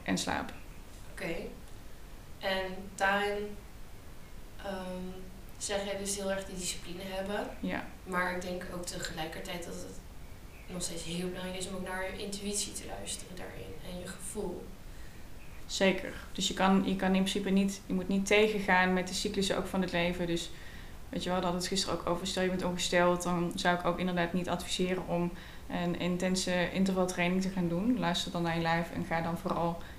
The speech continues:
Speaker 1: in vrouwelijke energie en wat meer yoga en dat soort dingen. Of doe gewoon de hele dag niks. Ehm, maar dan heb je wel, eh, drieënhalve week of drie weken van de, de rest van de maand waarbij dat niet het geval is.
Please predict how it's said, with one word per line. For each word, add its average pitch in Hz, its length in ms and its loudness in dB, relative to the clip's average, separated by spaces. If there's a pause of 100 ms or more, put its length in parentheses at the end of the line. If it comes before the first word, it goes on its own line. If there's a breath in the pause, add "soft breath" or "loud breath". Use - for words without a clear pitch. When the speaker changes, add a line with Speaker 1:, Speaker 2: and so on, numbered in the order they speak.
(120)
Speaker 1:
in 175 120 0
vrouwelijke 170 380 4
energie 175 420 2
en 165 200 0
wat 160 140 -2
meer 165 240 2
yoga 165 480 4
en 165 160 2
dat 175 140 0
soort 185 140 -2
dingen. 226 280 6
Of 180 260 -2
doe 175 260 0
gewoon 175 200 2
de 170 60 2
hele 170 140 0
dag 170 120 -2
niks. 220 300 0 (760 loud breath)
Ehm, 180 440 2 (920)
maar 190 320 4
dan 208 100 2
heb 196 120 2
je 196 80 2
wel, 190 460 8
eh, 196 260 8
drieënhalve 196 600 6
week 185 220 6
of 185 100 0
drie 196 220 2
weken 190 320 6
van 190 160 4
de, 185 180 4
de 175 80 2
rest 196 200 4
van 220 140 2
de 208 60 4
maand 190 460 4 (380 loud breath)
waarbij 180 420 6
dat 175 180 2
niet 196 160 4
het 202 100 -2
geval 180 340 0
is. 170 320 -2